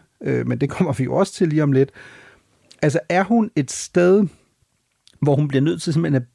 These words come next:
bedre kunne kende de grænser, for, fordi det i sidste ende ellers bliver, bliver selvskade, og jo også at modarbejde alle de mål, hun har i forhold til sit, sit ønske om at være, øh, have børn, øh, og apropos kunne se dem, og så videre. Altså, det er jo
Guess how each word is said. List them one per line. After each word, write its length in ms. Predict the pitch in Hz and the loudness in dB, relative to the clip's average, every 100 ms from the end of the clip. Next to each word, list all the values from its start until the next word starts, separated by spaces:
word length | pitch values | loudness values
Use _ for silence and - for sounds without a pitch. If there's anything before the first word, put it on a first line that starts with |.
| - | 2
bedre 380 | 139 156 233 | 4 4 2
kunne 160 | - 165 | 0 -4
kende 260 | - 180 190 | 0 0 0
de 160 | 196 | -2
grænser, 380 | 156 123 147 185 | -2 0 0 0
for, 280 | 143 156 143 - - | 0 0 0 -4 -4
fordi 380 | 156 143 156 151 _ - | -4 -2 -6 -8 _ -6
det 60 | 156 | -4
i 140 | 156 | -2
sidste 400 | 151 - 196 160 | -2 -2 0 0
ende 180 | 151 165 160 | 2 0 2
ellers 320 | 143 165 160 | 2 2 0
bliver, 500 | - 135 120 110 110 - _ _ _ _ | -2 0 2 2 -2 -8 _ _ _ _
bliver 160 | - 135 | -2 0
selvskade, 680 | - 214 - - 139 143 185 - _ _ - _ | 0 -2 -2 0 2 2 0 -6 _ _ -20 _
og 200 | 139 139 | 2 2
jo 160 | 139 131 | 2 0
også 280 | 135 147 - | -2 -2 0
at 60 | |
modarbejde 540 | 151 165 214 135 127 151 | 4 4 4 0 -2 -2
alle 140 | 165 | -2
de 100 | 175 | 0
mål, 340 | 160 175 180 | 2 2 2
hun 140 | 139 143 | 0 0
har 220 | 170 170 | 0 -2
i 80 | 120 | -2
forhold 260 | - 151 | 0 0
til 140 | 151 151 | 0 -4
sit, 240 | - 123 120 - - - - - _ | -2 -2 -2 -10 -20 -20 -20 -20 _
sit 200 | - 160 | -6 0
ønske 380 | 147 170 - 175 | 2 2 2 0
om 260 | 139 135 | 0 -2
at 120 | 127 | -2
være, 380 | 120 120 143 151 | 0 2 2 0
øh, 240 | - 117 120 - | -2 -2 -4 -8
have 200 | - 165 - | -4 -4 0
børn, 480 | 160 160 160 160 151 | 0 0 0 -2 0
øh, 260 | 127 120 | -2 -2
og 220 | 117 117 117 | -2 -2 -4
apropos 360 | - 123 135 | -4 -4 -4
kunne 120 | - 131 | -4 -2
se 260 | 180 185 | 0 -2
dem, 160 | 185 170 - - _ _ _ | -2 -6 -10 -20 _ _ _
og 120 | - 139 | -2 0
så 120 | 165 | 0
videre. 460 | 139 143 156 - | 0 2 2 0
Altså, 180 | 143 147 | -2 -2
det 180 | 139 - | -4 -2
er 20 | |
jo 80 | 127 | -4